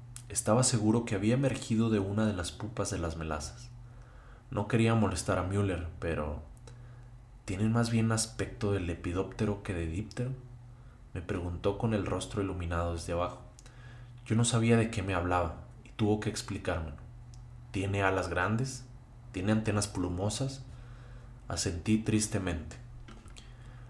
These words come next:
Müller encendió la lámpara del techo y sonrió benignamente. Era una vieja historia. Había un tipo de polilla que se había adaptado a los laboratorios de genética que trabajaban con Drosophila.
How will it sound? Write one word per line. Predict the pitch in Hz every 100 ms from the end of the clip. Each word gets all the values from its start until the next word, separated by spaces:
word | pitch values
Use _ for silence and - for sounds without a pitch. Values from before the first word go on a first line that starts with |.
| -
Müller | 104 110 123 131 131 -
encendió | 113 107 107 101 117
la | 131
lámpara | 113 113 113 104
del | 95 87
techo | - 110 - 123 113
y | 98
sonrió | - 87 82 98 98
benignamente. | 98 92 90 - 87 82 78 76 - - - - - - - -
Era | 107
una | 120 120
vieja | 101 - 98
historia. | - 87 80 - - - - - - - - - - -
Había | 95 101
un | 123
tipo | 123 - 139
de | 127
polilla | - 101 101 107 110
que | 107
se | - 95
había | 104 117
adaptado | 120 110 - 98 104
a |
los | 104 95
laboratorios | 87 87 85 107 113 117
de | 113
genética | - 87 90 - 107 101
que | -
trabajaban | - 90 82 - 92 92 95
con | 92 87
Drosophila. | 90 82 85 104 92 82